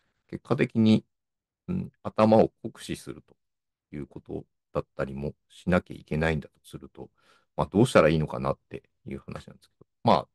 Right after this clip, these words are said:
ちょっとよく私がやっていたのは、問題を読んで、で、まあ、答えをします。え、まあ、間違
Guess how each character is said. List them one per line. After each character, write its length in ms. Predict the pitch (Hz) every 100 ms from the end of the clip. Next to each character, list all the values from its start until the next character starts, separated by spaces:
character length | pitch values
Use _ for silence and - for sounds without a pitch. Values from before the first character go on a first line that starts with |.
| -
ち 40 | 196
ょ 20 |
っ 20 |
と 120 | 127
よ 160 | 127 180
く 160 | 107
私 360 | 87 98 120 123
が 100 | 123
や 140 | 113
っ 80 | 113 _
て 80 | 123
い 100 | 117
た 120 | 120
の 140 | 98 76
は、 200 | 82 - _ _ _ _ _ - - _ _ _ _ _ _ _ _ _ _ _ _ _ _ _ _ _ - - - _ _
問 280 | 139 147 147
題 220 | 147 131
を 200 | 120 - -
読 180 | 117 98
ん 80 |
で、 160 | - - -
で、 60 | 95
ま 120 | 98
あ、 40 |
答 300 | - 73 104
え 40 | 92
を 40 | -
し 80 | _
ま 60 | _
す。 60 | _ _ _ _ _ _ _ _ _ _ -
え、 220 | 95 92
ま 140 | - 117
あ、 20 |
間 120 |
違 20 | 101